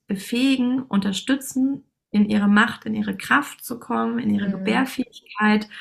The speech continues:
Speaker 1: Und dann können wir auch wieder, also ich denke so, dass, das ist so ein,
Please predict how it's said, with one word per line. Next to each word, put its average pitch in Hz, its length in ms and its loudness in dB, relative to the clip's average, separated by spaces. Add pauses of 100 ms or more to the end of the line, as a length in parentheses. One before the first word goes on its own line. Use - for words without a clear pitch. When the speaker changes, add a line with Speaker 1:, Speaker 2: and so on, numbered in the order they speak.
(440)
Speaker 1:
Und 196 240 2
dann 226 420 6 (200)
können 208 200 4
wir 196 200 2
auch 208 160 0
wieder, 202 160 2
also 196 200 2 (220)
ich - 120 -10
denke 226 280 4
so, 214 100 6
dass, 214 260 2
das 190 200 -4
ist 214 160 0
so 214 140 4
ein, 196 280 4